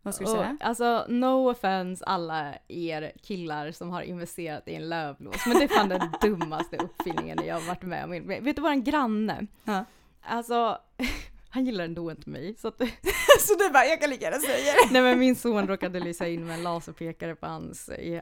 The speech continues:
Speaker 2: inne i hans lägenhet, och han
Speaker 1: Oj.
Speaker 2: kom och var, liksom, var skitsur.
Speaker 1: Var
Speaker 2: Men
Speaker 1: han skärrad?
Speaker 2: skitsamma. Ja, men det var han verkligen. Han
Speaker 1: Ja.
Speaker 2: trodde väl att de på skulle ge ut skotten. Men,
Speaker 1: Ja.
Speaker 2: nej, men, men skitsamma.
Speaker 1: Ja.
Speaker 2: Eh, ja, men han har ju investerat i en lövblås.
Speaker 1: Ja.
Speaker 2: Och jävlar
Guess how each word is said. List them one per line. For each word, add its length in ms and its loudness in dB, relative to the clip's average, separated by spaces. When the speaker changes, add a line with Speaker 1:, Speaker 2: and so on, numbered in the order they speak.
Speaker 2:
inne 360 -8
i 80 -10
hans 240 -8
lägenhet, 440 -8
och 60 -8
han 120 -4
Speaker 1:
Oj. 80 -2
Speaker 2:
kom 140 -8
och 100 -10
var, 140 -8
liksom, 760 -12
var 160 -10
skitsur. 440 -10
Speaker 1:
Var 60 -20
Speaker 2:
Men 100 2
Speaker 1:
han 120 2
skärrad? 240 0
Speaker 2:
skitsamma. 540 -6
Ja, 140 2
men 160 4
det 60 -6
var 120 -4
han 80 -8
verkligen. 460 -6
Han 120 -2
Speaker 1:
Ja. 80 -2
Speaker 2:
trodde 160 0
väl 120 -4
att 80 -6
de 180 -6
på 180 -14
skulle 180 -10
ge 140 -8
ut 160 -12
skotten. 440 -14
Men, 160 -14
Speaker 1:
Ja. 240 -4
Speaker 2:
nej, 120 -4
men, 220 -2
men 100 2
skitsamma. 500 -8
Speaker 1:
Ja. 140 -6
Speaker 2:
Eh, 400 -2
ja, 100 2
men 140 4
han 280 4
har 120 4
ju 80 2
investerat 460 -6
i 40 -6
en 100 -6
lövblås. 580 -10
Speaker 1:
Ja. 200 -8
Speaker 2:
Och 120 0
jävlar 920 0